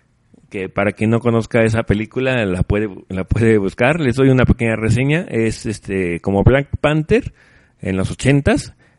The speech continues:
Eh, es prácticamente la misma historia, sin superpoderes. Bueno, sin trajes que generen superpoderes, pero, eh, sin C G I.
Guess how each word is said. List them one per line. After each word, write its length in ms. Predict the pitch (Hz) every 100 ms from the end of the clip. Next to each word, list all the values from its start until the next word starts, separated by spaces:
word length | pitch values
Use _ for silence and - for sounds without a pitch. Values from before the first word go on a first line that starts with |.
| _
Eh, 280 | - 98 92 90 - _ _ _ -
es 380 | 104 107 104 110
prácticamente 560 | 107 113 104 104 101
la 100 | 98
misma 240 | 98 104 107
historia, 640 | - 185 185 196 208 202
sin 220 | - 139
superpoderes. 840 | 127 - - 151 185 208 202 - - _ -
Bueno, 560 | 131 139 131 117 104 98
sin 240 | - 104
trajes 640 | 123 139 - 147 120 - _ _ _ -
que 140 | 113
generen 340 | - 110 117 127
superpoderes, 720 | 113 95 - 95 120 - - _ _ _ _ _ _ 87 -
pero, 320 | 98 98 95
eh, 200 | 107 107 - - 120
sin 180 | - 123
C 120 | -
G 260 | 120 127 135
I. 260 | 131 -